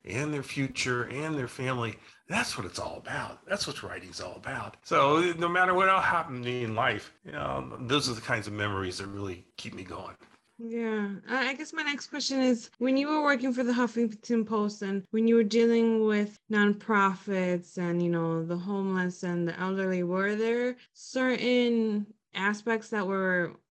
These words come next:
Speaker 2: more favorable or more impactful that made you like, "Wow, I'm very grateful for being able to be a part of this"? Did you ever had that moment?
Speaker 1: Well, you know, think about each one of the issues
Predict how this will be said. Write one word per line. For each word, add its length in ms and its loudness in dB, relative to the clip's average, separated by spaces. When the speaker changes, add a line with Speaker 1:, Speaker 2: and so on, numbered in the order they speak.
Speaker 2:
more 360 0
favorable 640 0
or 60 -2
more 200 -2
impactful 640 -4
that 120 0
made 220 0
you 120 -2
like, 220 0
"Wow, 440 2
I'm 200 -4
very 220 0
grateful 340 -4
for 160 -6
being 460 2
able 240 4
to 60 2
be 120 2
a 80 2
part 240 -2
of 80 2
this"? 300 0
Did 120 2
you 100 8
ever 140 8
had 240 4
that 160 6
moment? 600 -2
Speaker 1:
Well, 240 0
you 140 0
know, 240 -2
think 140 -4
about 380 2
each 320 -6
one 160 2
of 160 0
the 280 -4
issues 760 -4